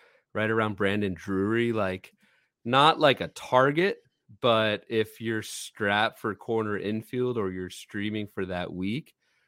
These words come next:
um, especially a week where Oakland's on the road, the numbers kind of play out in Aguilar's favor. So it's interesting just how much, if you adjust that kind of playing time slider on somebody who's, the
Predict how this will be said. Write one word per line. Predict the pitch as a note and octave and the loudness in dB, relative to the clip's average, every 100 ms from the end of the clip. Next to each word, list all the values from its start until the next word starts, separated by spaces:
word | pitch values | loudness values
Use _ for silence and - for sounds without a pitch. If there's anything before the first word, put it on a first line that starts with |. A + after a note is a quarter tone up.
| _ _ _ | _ _ _
um, | - G2 F#2 F2+ F2+ F2 | -4 -2 0 -2 -2 -6
especially | F2+ - F#2 - | -6 -4 -2 -2
a | G2 | -2
week | F#2+ G2+ - | -2 -2 0
where | F2+ | 0
Oakland's | F#2+ G#2 G2 | -2 -4 -4
on | G2+ F#2+ | -4 -6
the | F2 | -6
road, | E2+ G2+ B2 C#3 _ _ _ _ - - | -2 0 0 -2 _ _ _ _ -6 0
the | G#2 | 4
numbers | G#2+ D#3+ D#3+ A2 - - - _ _ _ _ _ _ - | 6 8 6 4 -2 -18 -20 _ _ _ _ _ _ -6
kind | G2 A#2 A2+ | -2 0 0
of | - | -2
play | - G2+ F#2 | -2 0 2
out | A#2 G2+ - | 2 0 -4
in | F2+ | -8
Aguilar's | F2 F#2 F2 E2+ E2 | -6 -6 -6 -6 -6
favor. | - F2+ F#2+ F2+ - | -4 -2 -2 -4 -6
So | F#2+ G2 | -2 0
it's | G2+ | 0
interesting | D3 C#3+ A#2 A2+ | -2 -4 -2 -2
just | G2+ G#2 - - - - | -2 -4 -8 -20 -20 4
how | C3+ | 6
much, | C#3 B2+ A#2+ - | 8 6 4 0
if | G2+ | 0
you | A#2+ A#2+ | 2 4
adjust | A#2 A2+ | 4 4
that | A#2+ A2 | 4 2
kind | A#2+ A2 | 2 0
of | G2 | 2
playing | A2+ A2+ A2 | 2 2 2
time | F#2+ F#2 | -2 -2
slider | - F#2+ F#2 F2+ | -2 0 2 0
on | F2+ | -2
somebody | F#2 G2+ G2 F#2 F2+ | -2 -2 0 -2 -2
who's, | G2 F2+ | -4 -6
the | - F#2 | -6 -6